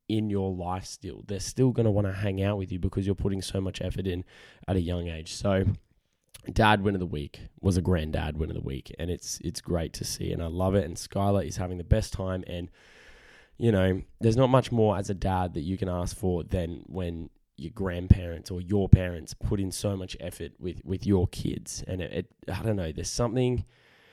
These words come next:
it's a weird feeling, but seeing your parents interact with your kids hits different, man. It's like,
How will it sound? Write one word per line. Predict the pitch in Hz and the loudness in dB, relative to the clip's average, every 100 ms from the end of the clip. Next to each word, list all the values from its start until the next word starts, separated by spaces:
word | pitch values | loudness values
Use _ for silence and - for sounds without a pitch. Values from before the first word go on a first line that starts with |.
| - - - _ _ _ _ | -20 -20 -20 _ _ _ _
it's | 113 123 | 0 2
a | |
weird | 104 123 139 123 | 6 8 8 4
feeling, | - 127 113 | 4 4 4
but | 98 92 | 0 -6
seeing | - 123 127 131 | -4 0 2 0
your | 101 98 104 | 2 2 6
parents | - 101 107 117 - | 6 6 2 -4 -6
interact | 107 101 101 95 - 101 | -6 -4 -6 -6 -6 -8
with | 95 | -6
your | 95 95 98 | -2 -2 -2
kids | - 95 92 131 160 | -6 -6 -6 -6 -8
hits | - 107 98 | -8 -6 -8
different, | - 95 - 82 | -8 -8 -6 -10
man. | 80 71 80 | -8 -8 -10
It's | 95 - | -10 -6
like, | 104 90 78 - - | -4 -2 -6 -10 -16